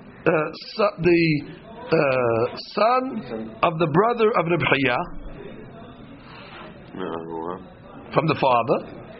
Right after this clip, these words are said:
Speaker 1: His father. It's the nephew of Reb Chaya from the father.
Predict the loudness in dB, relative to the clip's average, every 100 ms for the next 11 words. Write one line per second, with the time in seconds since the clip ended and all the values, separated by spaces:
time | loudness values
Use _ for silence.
0 | -18 -18 -12 -8 -4 2 4 4 2 2
1 | 0 -4 -10 -10 -12 -14 -16 -16 -16 -18
2 | -18 -20 -20 -20 -18 -18 -18 -16 -12 -12
3 | -12 -16 -20 -20 -20 -20 -20 -20 -18 -18
4 | -16 -16 -16 -8 -6 0 2 4 2 0
5 | 2 2 0 2 2 4 2 0 -6 -18
6 | -6 -2 0 2 2 2 2